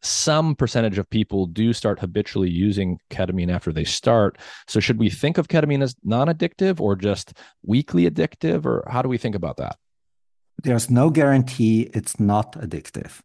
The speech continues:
Speaker 2: And for that reason, we actually carried out the third group of experiments where we, uh,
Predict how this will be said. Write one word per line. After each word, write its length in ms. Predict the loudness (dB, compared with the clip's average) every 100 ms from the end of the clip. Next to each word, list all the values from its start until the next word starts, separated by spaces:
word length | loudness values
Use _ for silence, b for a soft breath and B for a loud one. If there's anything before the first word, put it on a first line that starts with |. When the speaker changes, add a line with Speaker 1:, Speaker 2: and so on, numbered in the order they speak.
| _ B B -4
Speaker 2:
And 260 | 2 2
for 100 | 2 2
that 260 | 2 4
reason, 260 | 4 6 6
we 100 | 6
actually 380 | 2 0 0 0
carried 400 | 0 0 2 2
out 220 | 0 0
the 80 | -8
third 640 | -2 2 4 4 0 -4
group 380 | 0 2 2 -2
of 100 | -6
experiments 720 | -6 -6 -2 0 2 2 0 -12 B B B
where 260 | -4 0 2
we, 340 | 2 2 2
uh, 500 | 2 0 0 0 -2